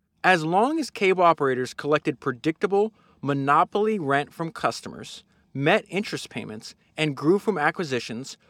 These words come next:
why worry?" Malone liked the mathematics of it. Tax-sheltered cash flow could be leveraged to land more loans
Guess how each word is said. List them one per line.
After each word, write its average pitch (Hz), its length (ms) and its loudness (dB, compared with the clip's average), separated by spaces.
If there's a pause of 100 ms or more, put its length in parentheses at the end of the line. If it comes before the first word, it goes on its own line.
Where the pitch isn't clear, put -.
(160)
why 147 320 6
worry?" 160 420 2 (640)
Malone 170 580 2
liked 165 240 2
the 156 80 -2
mathematics 143 720 0
of 113 140 -10
it. - 100 -20 (560)
Tax-sheltered 170 1300 -2
cash - 360 2
flow 78 300 -12 (280)
could 151 160 0
be 147 120 2
leveraged 156 600 2
to 156 100 -4
land 135 340 -2
more 147 300 2
loans 117 480 -2